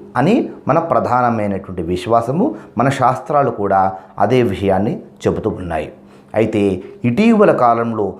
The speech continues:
అందరూ చేస్తున్నటువంటి ప్రధానమైనటువంటి పొరపాటు ఏమిటనంటే, ఎవరైనా మరణిస్తే వారి అస్థికలను కాశీలోని గంగలో కలుపుతూ ఉంటారు. ఇది చాలా పొరపాటు.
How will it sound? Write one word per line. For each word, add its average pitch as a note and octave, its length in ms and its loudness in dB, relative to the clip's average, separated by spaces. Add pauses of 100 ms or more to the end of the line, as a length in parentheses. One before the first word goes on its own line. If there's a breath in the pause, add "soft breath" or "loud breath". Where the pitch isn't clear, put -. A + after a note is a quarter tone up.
(200 loud breath)
అందరూ G3+ 600 4
చేస్తున్నటువంటి C#3 760 0
ప్రధానమైనటువంటి D#3+ 1400 2
పొరపాటు B2+ 520 2
ఏమిటనంటే, G2+ 920 0 (220 loud breath)
ఎవరైనా A#2+ 420 4
మరణిస్తే G2+ 760 0 (200 loud breath)
వారి B2 240 4
అస్థికలను G#2+ 720 -2 (200)
కాశీలోని F3+ 540 2 (100)
గంగలో B2 600 4 (200)
కలుపుతూ A#2 340 0
ఉంటారు. F2+ 380 -6 (840 soft breath)
ఇది E3+ 300 2
చాలా A#2 260 4
పొరపాటు. G2 540 -2